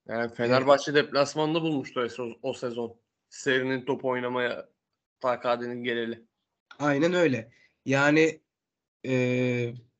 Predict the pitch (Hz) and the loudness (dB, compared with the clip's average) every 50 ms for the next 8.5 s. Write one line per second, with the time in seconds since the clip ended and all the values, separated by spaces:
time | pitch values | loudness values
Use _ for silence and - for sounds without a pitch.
0 | _ _ 151 151 170 190 185 202 208 196 175 185 190 - - 208 208 208 - - | _ _ 4 6 6 6 6 6 6 6 6 4 2 2 2 2 2 2 0 -6
1 | 196 - 180 165 170 214 208 208 220 214 214 220 208 208 208 214 233 233 202 160 | -4 0 2 4 4 6 4 4 4 6 4 6 6 6 6 6 6 4 2 2
2 | 135 151 165 208 220 196 196 196 214 208 - _ _ _ _ _ _ _ _ _ | 4 6 6 6 6 6 4 4 2 2 -2 _ _ _ _ _ _ _ _ _
3 | _ _ _ _ _ _ _ _ _ _ _ _ _ _ - 139 131 127 120 156 | _ _ _ _ _ _ _ _ _ _ _ _ _ _ -6 -4 -4 -2 -2 2
4 | 175 208 202 - - - 190 175 - 190 190 196 190 185 185 190 208 196 - 196 | 4 4 4 4 4 4 4 6 6 4 4 4 2 0 2 2 2 2 0 -4
5 | - - _ - 175 165 160 170 180 175 180 180 175 175 - 202 190 190 175 175 | -12 -12 _ 0 0 0 2 2 2 2 4 2 2 2 0 -2 0 0 2 2
6 | 185 185 185 - - 160 - - 180 180 180 170 - 170 160 165 185 202 190 170 | 4 2 2 0 -4 -4 -4 -4 -4 -2 -4 -2 0 0 2 4 4 6 6 6
7 | 156 170 185 156 139 131 131 127 131 139 147 151 151 151 151 147 139 139 143 143 | 4 2 0 0 -2 0 0 0 2 2 2 4 4 4 2 2 2 2 4 4
8 | 143 151 156 160 156 151 147 139 - - | 4 4 4 4 6 4 4 2 0 -6